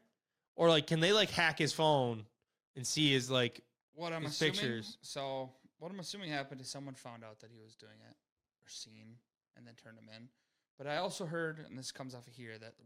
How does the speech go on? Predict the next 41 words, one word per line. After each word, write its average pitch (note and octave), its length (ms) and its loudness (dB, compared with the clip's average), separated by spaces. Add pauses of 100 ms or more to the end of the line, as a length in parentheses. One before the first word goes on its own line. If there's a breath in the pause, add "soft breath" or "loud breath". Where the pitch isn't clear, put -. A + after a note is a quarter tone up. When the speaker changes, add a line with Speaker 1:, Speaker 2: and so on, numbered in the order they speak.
Speaker 2:
Reddit B2+ 280 -10 (120)
had A#2 80 -16
a A2+ 60 -18
really A#2 260 -18
bad A2+ 280 -18 (280)
problem A2+ 380 -20
with A#2+ 160 -20
it, - 120 -20 (460)
and C#3 80 -20
that's B2 180 -16
where A#2+ 200 -16
he B2 80 -20
was - 160 -20
getting F2+ 220 -20
them - 100 -20
from. - 140 -20 (1080)
Um, A2+ 440 -12 (1200)
from B2+ 140 -14
there, D#3 420 -6
Speaker 1:
Damn. A#2 240 -6 (1040)
Speaker 2:
it - 180 -20
says D#3+ 380 -8
they C#3+ 100 -10
got D3+ 240 -4
it G#3 80 -12
somehow D3+ 340 -6
from C#3+ 160 -14
his B2+ 140 -14
phone, C#3 400 -10
but C3+ 140 -16
they, B2 80 -16
it - 180 -18
says C3 160 -16
the B2+ 120 -12
I D#3 80 -6
P F3+ 180 -14
address E3+ 280 -12
was C3 160 -16
linked C3+ 220 -14
to - 100 -18
Engel. B2 360 -14